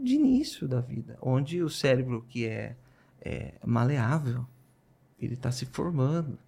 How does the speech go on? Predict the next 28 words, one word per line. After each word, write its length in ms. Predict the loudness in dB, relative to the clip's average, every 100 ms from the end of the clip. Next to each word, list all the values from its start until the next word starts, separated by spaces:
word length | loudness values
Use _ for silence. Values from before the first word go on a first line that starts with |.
| _ _
Então, 160 | -2
se 140 | -2 -4
você 360 | -4 -4 -2
não 160 | 0 0
cuida 500 | 0 2 2 0 -6 -12 _ _ -2
de 80 | 2
uma 140 | 2
criança 500 | 2 0 2 0 -2
que 120 | -8
tem 180 | -4 0
uma 100 | 0
doença 380 | 2 4 4 0
de 140 | -4
Crohn, 440 | 0 4 4 2 -2
que 140 | -10
tem 480 | -10 -4 -2 0 -2
um, 480 | -4 -8 -8 -8 -8 -12 -20 -20 _
uma 140 | 0
alergia 500 | 2 4 4 4 4
alimentar, 1000 | 4 4 4 2 2 4 6 6 4 0
que 120 | -6
tem 160 | -6 -2
uma 80 | 0
dermatite 480 | 0 0 -4 -4 -4
atópica, 840 | -4 0 2 4 2 -4 -12 -12 -14 -20 -20 -8
aquela 400 | -6 0 2 2
criança 540 | 2 2 4 2 0
que 160 | -8